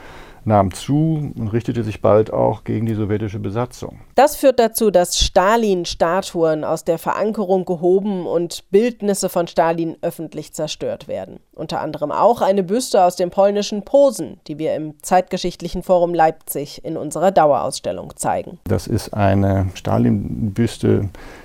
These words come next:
Speaker 1: aus Gips, die auf, äh, Textil aufgetragen ist.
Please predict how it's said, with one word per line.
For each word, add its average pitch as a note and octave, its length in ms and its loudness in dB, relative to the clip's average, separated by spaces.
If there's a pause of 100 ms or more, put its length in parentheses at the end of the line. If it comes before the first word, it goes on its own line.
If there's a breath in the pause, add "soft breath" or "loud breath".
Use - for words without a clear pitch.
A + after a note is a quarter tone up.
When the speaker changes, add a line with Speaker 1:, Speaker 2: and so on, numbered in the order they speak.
Speaker 1:
aus - 200 0
Gips, - 340 0
die F#2+ 140 2
auf, G2 240 0
äh, F#2+ 160 -2
Textil - 460 -2
aufgetragen G#2+ 800 0
ist. - 300 -2